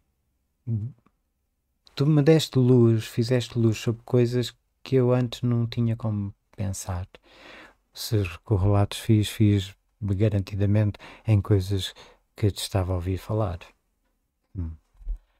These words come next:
Então isso, isso me deixou muito feliz.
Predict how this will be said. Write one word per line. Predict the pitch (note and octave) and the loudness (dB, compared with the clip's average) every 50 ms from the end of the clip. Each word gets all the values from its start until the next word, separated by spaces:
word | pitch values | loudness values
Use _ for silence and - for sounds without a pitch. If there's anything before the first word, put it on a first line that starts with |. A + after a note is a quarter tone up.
| _ _ _ _ _ | _ _ _ _ _
Então | - A#2 A#2 | 0 0 0
isso, | A2+ - - - - C3+ - _ _ _ _ - | 0 -2 -6 -18 -20 -20 -20 _ _ _ _ -8
isso | A#2+ G#2+ G#2 - - A#2 | -8 -8 -6 -6 -4 -2
me | A2+ G2+ | -2 -2
deixou | G#2 G#2 G2+ - - G#2+ G2 G2 A2 - - - _ _ _ - | -2 -4 -6 -6 -4 -4 -2 -2 -4 -6 -12 -20 _ _ _ -10
muito | A2 G#2 G#2 F#2+ - - - G#2 G2+ G2 G2 - _ _ | -6 -6 -6 -6 -8 -12 -10 -10 -10 -10 -10 -14 _ _
feliz. | - - - A#2 G2+ F#2 F2 E2 D#2+ E2 E2+ - - - - | -18 -10 -8 -6 -6 -6 -8 -10 -10 -12 -16 -18 -20 -20 -20